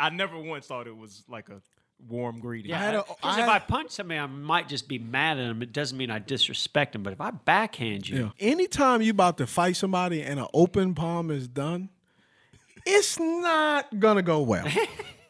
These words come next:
Speaker 3: So, all right. Um, so we've digressed, but, um,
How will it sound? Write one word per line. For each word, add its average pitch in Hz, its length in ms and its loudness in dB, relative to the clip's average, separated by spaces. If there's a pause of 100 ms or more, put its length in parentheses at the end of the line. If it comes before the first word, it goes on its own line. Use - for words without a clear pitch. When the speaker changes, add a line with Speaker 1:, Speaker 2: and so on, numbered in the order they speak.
(320)
Speaker 3:
So, 123 220 -4 (560)
all 208 160 6
right. 185 180 0
Um, 185 520 2 (520)
so 190 360 2 (240)
we've 175 240 2
digressed, 120 520 -2
but, 123 320 -4
um, 151 480 -2